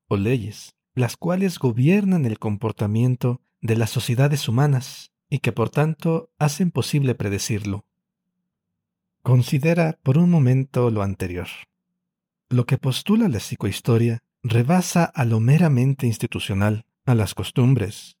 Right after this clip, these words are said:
y a los roles sociales. Después de todo, todo lo anterior puede ser pensado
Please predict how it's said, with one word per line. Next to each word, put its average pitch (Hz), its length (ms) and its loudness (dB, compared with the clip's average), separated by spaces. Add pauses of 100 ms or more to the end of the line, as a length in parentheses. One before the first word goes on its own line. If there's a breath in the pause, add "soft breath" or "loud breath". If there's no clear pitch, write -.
(140)
y 143 80 -2
a 127 60 2
los 120 160 0
roles 143 240 0
sociales. 131 720 -6 (440)
Después 156 360 0
de 117 80 -2
todo, 127 420 -2 (180)
todo 180 220 0
lo 214 80 0
anterior 139 640 0 (180)
puede 151 240 2
ser 180 280 -2
pensado 117 680 0